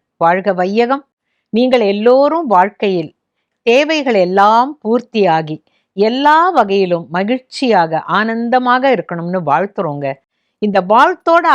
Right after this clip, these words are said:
ஆரம்பிக்கிற பொழுது, அந்த பாசிட்டிவ் வைப் எங்களுக்கும் இருக்கு, உங்களுக்கும் இருக்குங்கிற ஒரு நம்பிக்கை தாங்க.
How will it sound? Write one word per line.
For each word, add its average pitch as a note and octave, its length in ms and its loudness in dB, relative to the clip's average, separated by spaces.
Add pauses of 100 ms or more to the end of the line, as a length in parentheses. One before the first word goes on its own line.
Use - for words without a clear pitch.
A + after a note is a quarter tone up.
ஆரம்பிக்கிற A3+ 420 -2
பொழுது, G#3 560 -2 (200)
அந்த A3 260 -2
பாசிட்டிவ் C4 600 -2
வைப் G#3 320 0
எங்களுக்கும் A3 500 0
இருக்கு, G3 420 -2
உங்களுக்கும் A3 480 -2
இருக்குங்கிற F3+ 540 -4
ஒரு D3+ 180 -4
நம்பிக்கை G3 440 -4
தாங்க. D#3 400 -6